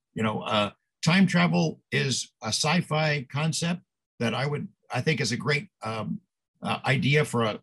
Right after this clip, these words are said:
a novel and a movie, uh, but I would never have believed it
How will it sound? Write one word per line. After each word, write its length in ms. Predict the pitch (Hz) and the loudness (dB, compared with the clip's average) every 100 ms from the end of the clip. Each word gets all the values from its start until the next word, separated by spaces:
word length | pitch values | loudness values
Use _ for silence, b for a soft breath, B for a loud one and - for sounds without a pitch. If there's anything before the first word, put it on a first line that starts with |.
| - | -2
a 60 | |
novel 520 | 107 113 160 208 220 - _ _ - | 2 4 4 4 2 -4 _ _ -2
and 140 | 226 | 4
a 40 | |
movie, 460 | - 139 170 226 208 _ _ _ | 6 6 4 4 2 _ _ _
uh, 300 | - - 117 | -12 -6 -4
but 160 | 110 123 | -2 -2
I 80 | 123 | -2
would 160 | 131 | -2
never 240 | 131 156 147 | 0 0 0
have 80 | 123 | -2
believed 340 | 127 143 131 | -2 -4 -4
it 140 | 143 | -6